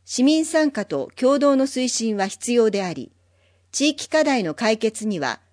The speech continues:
市民参加と協働の推進が重要。問い、物価高騰における事業者支援について、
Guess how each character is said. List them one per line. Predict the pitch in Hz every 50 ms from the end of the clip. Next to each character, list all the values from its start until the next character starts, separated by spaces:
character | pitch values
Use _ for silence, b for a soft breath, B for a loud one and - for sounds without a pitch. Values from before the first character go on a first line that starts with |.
| _ _ _
市 | - - 254
民 | 254 285 285 294 302
参 | - 302 269 269 240
加 | - 190 170
と | - 143 139 131
協 | - - 269 269 285
働 | 285 285 285 269
の | 254 247
推 | 240 - 240 247
進 | 233 - 233 226 220
が | 208 196 190
重 | 151 170 185 196
要。 | 185 175 170 160 151 131 - - _ _ _ _ _ _ _ _ _ _ _ _ _ _ _ _ _ _ _ _ _ _ _ _ _ _ _ _
問 | - 196 202 202
い、 | - - _ _ _ _ _ _ _ _ _ _ _ _ _ _ _
物 | - 226 233 - -
価 | 302 302
高 | 302 - 277 285 294
騰 | 294 285 285 285
に | 269 262 254
お | 247 233
け | - 233 208
る | 202 202 190 - -
事 | - 180 190 185
業 | 277 294 311
者 | 302 - 302 302
支 | - - 294 311
援 | 277 247 226
に | 185 156 151
つ | - - 190
い | 156 131
て、 | - 117 104 95 -